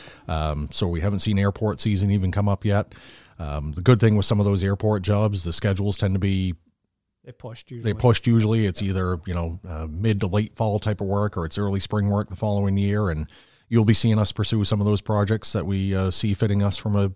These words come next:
Speaker 1: a schedule standpoint and, and looking at 'em. And I think everyone out there knows, you know, airport work, much like landfill work and other things, we excel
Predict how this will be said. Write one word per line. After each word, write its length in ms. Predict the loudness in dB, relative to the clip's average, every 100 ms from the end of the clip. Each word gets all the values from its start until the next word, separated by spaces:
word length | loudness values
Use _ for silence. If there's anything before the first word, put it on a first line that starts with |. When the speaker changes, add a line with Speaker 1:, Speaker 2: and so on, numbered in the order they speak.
| -8
Speaker 1:
a 100 | -8
schedule 380 | -4 -2 0 0
standpoint 600 | 0 0 0 0 0 0
and, 180 | 0 0
and 140 | 0
looking 200 | 0 -2
at 140 | -4
'em. 80 | -4
And 80 | -4
I 40 |
think 160 | -2 -2
everyone 280 | 0 2 2
out 140 | 0
there 160 | 0 0
knows, 460 | 2 0 0 -4 -6
you 60 |
know, 100 | -6
airport 400 | -2 -2 -2 -4
work, 280 | -2 -4 -4 _ _ _
much 200 | -8 -4
like 120 | -4 0
landfill 420 | 2 2 0 0
work 240 | -2 -2
and 80 | -2
other 140 | -2
things, 320 | -2 -4 -4 -4
we 120 | -4
excel 500 | -2 0 0 -4